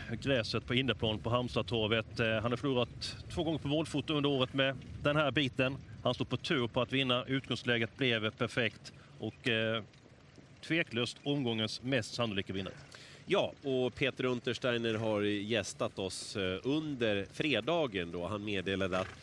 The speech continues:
Speaker 2: en av de bästa V sjuttiofem-chanserna på hela året och en absolut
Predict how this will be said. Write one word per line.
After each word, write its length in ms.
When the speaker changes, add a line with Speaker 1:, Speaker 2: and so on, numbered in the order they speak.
Speaker 2:
en 280
av 100
de 280
bästa 680
V 180
sjuttiofem-chanserna 1200
på 140
hela 380
året 460
och 60
en 140
absolut 440